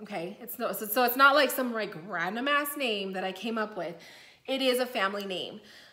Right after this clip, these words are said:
Um, if you wanna blend my real name with Rose, you could do the two. I don't care. Um, but I just wanted to, I felt like it was, like, finally ready to do it because there's nothing else that I'm waiting for.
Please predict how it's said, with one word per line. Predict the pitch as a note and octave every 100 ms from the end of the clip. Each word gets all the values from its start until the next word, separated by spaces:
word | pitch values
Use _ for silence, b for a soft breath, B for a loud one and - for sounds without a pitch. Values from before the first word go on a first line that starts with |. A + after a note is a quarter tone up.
| B
Um, | A3+ A#3 A3 A3 A3
if | A3+
you | A#3
wanna | A3 A3+ A3+ G#3 G3+ G3+
blend | G#3 G#3 G3+ G#3 G#3 -
my | A#3 A3+ G3+ F#3+
real | A3 A#3
name | A#3 A3+ A3
with | G#3+ G3+
Rose, | F#3 F#3 G#3+ B3+ A3+
you | G#3
could | A3
do | G3 G3+
the | G3
two. | - G#3 A3+
I | B3 G3+
don't | G3+ G3+
care. | - F#3 F3+ C4+ - B B B B
Um, | A3 A3 G#3 G#3 G3+ G3 G3 B B
but | G3 A3 G#3+ G#3 - B B B B B B B B B _ _ _
I | A#3 B3
just | B3+ B3+
wanted | B3+ A#3+
to, | - A#3+ A3+ A3 -
I | G#3+
felt | A3+
like | G3 G#3
it |
was, | G3+ G3
like, | G3
finally | - G3 F3+ F#3 F#3
ready | F#3+ F#3 F3+
to | F#3
do | F#3 F3
it | D#3+
because | F#3 F#3 F3+ F3 - _
there's | G#3 G3 F#3+
nothing | G#3 G#3+ G#3
else | F#3+ F#3
that | F3+
I'm | F#3
waiting | F3+ F#3 F3+
for. | E3+ D#3+ -